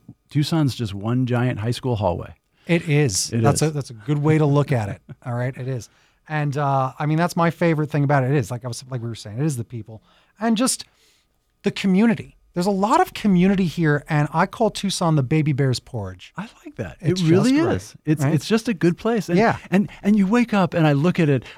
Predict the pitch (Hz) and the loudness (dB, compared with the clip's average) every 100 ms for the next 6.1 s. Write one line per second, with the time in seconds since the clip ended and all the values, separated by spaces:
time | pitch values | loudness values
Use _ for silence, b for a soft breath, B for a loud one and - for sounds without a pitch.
0 | - 160 165 151 156 160 - 151 123 123 | 0 2 4 4 6 4 4 2 2 0
1 | - 127 117 107 127 123 - 120 104 131 | -6 -2 0 2 2 2 -2 -6 -2 0
2 | 131 - 90 - 107 113 113 - 113 101 | 0 -2 -6 -6 -2 -2 -2 -6 -6 -2
3 | 113 107 131 117 98 98 95 104 117 107 | -2 0 0 0 -2 -8 -8 -6 -4 -4
4 | 180 151 139 143 135 117 110 113 113 120 | -2 -2 0 2 2 2 0 -2 -2 -2
5 | 104 113 113 110 101 107 101 90 117 110 | 2 0 0 -2 -2 -2 -4 -6 -10 -10
6 | 95 | -12